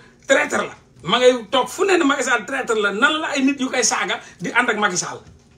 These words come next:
Ay nit yu koy saaga toog biir palais, liggéey biir palais, ñu mel ni ñoom Mame Mbaye Niang am benn ponkal boo xam ni ay milliards la yor di ko jox ci gouvernement bi, di ko jox gars yi. Bañ ko demee laaj Amadou Ba, dafa ne mukk àndul ak Amadou Ba.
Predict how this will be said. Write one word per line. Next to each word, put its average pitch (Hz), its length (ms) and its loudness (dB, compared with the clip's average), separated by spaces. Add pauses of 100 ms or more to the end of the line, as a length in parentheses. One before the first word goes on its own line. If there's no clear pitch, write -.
Ay 262 140 6
nit 269 180 2
yu 226 80 -4
koy 262 140 2
saaga 190 360 -2
toog 262 240 2
biir 349 180 2
palais, 269 220 0
liggéey 240 400 0
biir 403 220 6
palais, 214 220 2
ñu 240 100 0
mel 254 140 2
ni 247 60 -2
ñoom 277 140 2 (380)
Mame 254 420 2
Mbaye 233 160 2
Niang 196 180 -2
am 254 180 4
benn 196 300 2
ponkal 269 360 0
boo 262 100 0
xam 233 140 0
ni 208 120 -4 (380)
ay 247 160 4
milliards 277 680 4
la 254 100 4
yor 220 340 2
di 180 100 -4
ko 240 160 4
jox 247 160 -2
ci 254 120 -6
gouvernement 220 480 0
bi, 185 80 2
di 170 60 -2
ko 226 140 4
jox 214 140 -2
gars 170 200 0
yi. - 60 -10 (680)
Bañ 233 200 6
ko 277 80 6
demee 269 240 4
laaj 233 240 4
Amadou 240 260 6
Ba, 220 80 4
dafa 220 140 0
ne 233 80 0
mukk 269 320 2
àndul 226 220 2
ak 208 100 -4
Amadou 165 320 0
Ba. - 80 -14